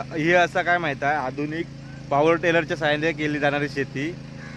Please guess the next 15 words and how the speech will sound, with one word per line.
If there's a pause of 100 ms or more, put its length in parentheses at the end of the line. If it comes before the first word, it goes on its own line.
आणि
आता
आपण
खाली
तिकडे
जाऊया,
अ,
आपल्या
अश्वाच्या
तिकडे. (400)
तिकडे,
अ,
स्वतःच्या
साहाय्याने
म्हणजे